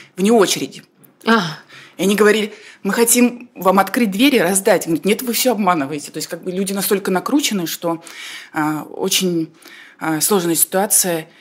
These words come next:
Speaker 1: И идут люди, до сих пор идут люди. И хорошо, что наш пункт до сих пор работает.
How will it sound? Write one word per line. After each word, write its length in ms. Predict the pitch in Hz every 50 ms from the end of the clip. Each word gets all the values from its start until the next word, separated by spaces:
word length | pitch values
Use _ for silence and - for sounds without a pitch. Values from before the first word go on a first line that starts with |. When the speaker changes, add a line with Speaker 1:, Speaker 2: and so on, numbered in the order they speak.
| - _ _ _ _ _
Speaker 1:
И 520 | - - 180 180 180 180 180 170 170 165 170 - - - - - - - - - - - _ _ - _ - -
идут 380 | 196 202 185 214 185 - -
люди, 360 | 160 185 262 262 226 160 170 165 - -
до 80 | 160
сих 140 | - - -
пор 200 | - 175 160 160
идут 180 | 143 156 151 165
люди. 380 | 185 226 226 233 202 156 - - _ -
И 60 | 180
хорошо, 320 | - 190 185 175 - 185
что 140 | - - 170
наш 160 | 165 160 160 -
пункт 220 | - 180 165 151
до 60 | 147
сих 100 | - - -
пор 100 | 170 165
работает. 540 | 165 160 156 220 269 262 208 156 147 -